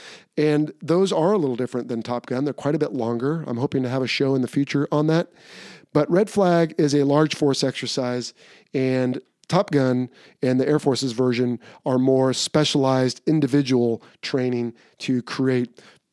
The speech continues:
doctorate level tacticians in air combat. All right, great questions. Thanks for submitting them. And again, someone phone a message in next time so that we can, uh, play one of those for you. I'm not sure why I enjoy doing it, but I just do.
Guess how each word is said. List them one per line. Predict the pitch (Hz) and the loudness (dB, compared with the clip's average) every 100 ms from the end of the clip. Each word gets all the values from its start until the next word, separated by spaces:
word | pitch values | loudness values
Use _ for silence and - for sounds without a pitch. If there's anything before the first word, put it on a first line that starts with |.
| 139 | -10
doctorate | 123 131 127 135 131 | -2 -2 0 -2 0
level | 123 120 120 117 _ | 0 0 0 -2 _
tacticians | - 120 - 131 - 110 110 - _ _ - | -8 -6 -2 -2 -2 -6 -8 -14 _ _ -6
in | 113 110 120 | -4 -4 -4
air | 117 110 | -4 -4
combat. | 117 104 107 - _ _ _ _ _ _ _ _ _ _ _ _ _ _ _ - | -6 -6 -8 -14 _ _ _ _ _ _ _ _ _ _ _ _ _ _ _ 2
All | |
right, | 185 175 - | 2 2 0
great | 185 196 | 0 2
questions. | - 196 180 185 185 170 - - _ | 2 2 4 2 2 0 -4 -16 _
Thanks | 175 175 | 0 2
for | - | 2
submitting | 165 165 160 165 160 | 0 2 4 4 4
them. | 160 | 4
And | 156 | 2
again, | 139 156 156 | 2 2 2
someone | 156 196 190 175 - _ _ | 2 4 4 2 0 _ _
phone | 202 202 | 2 4
a | 175 - _ _ _ | 2 -4 _ _ _
message | 185 190 151 143 | 0 0 2 2
in | 135 | 2
next | 139 - | 0 0
time | 139 139 135 - - | 0 0 -2 -10 -18
so | - 135 | -4 -2
that | |
we | 147 139 | 0 -2
can, | - 135 131 131 | -2 -2 0 0
uh, | 127 | -2
play | 127 147 | -2 0
one | 135 127 | 0 0
of | |
those | 123 117 | 0 -2
for | 127 113 | -2 -2
you. | 113 | 0
I'm | |
not | 165 175 | 0 0
sure | 175 | 0
why | 165 160 | 2 2
I | |
enjoy | 151 147 147 | 2 2 2
doing | 143 139 | 2 2
it, | 139 - - - _ | 0 -4 -20 -20 _
but | 139 127 _ | -6 -6 _
I | 117 117 | -6 -4
just | 117 117 | -4 -6
do. | - | -8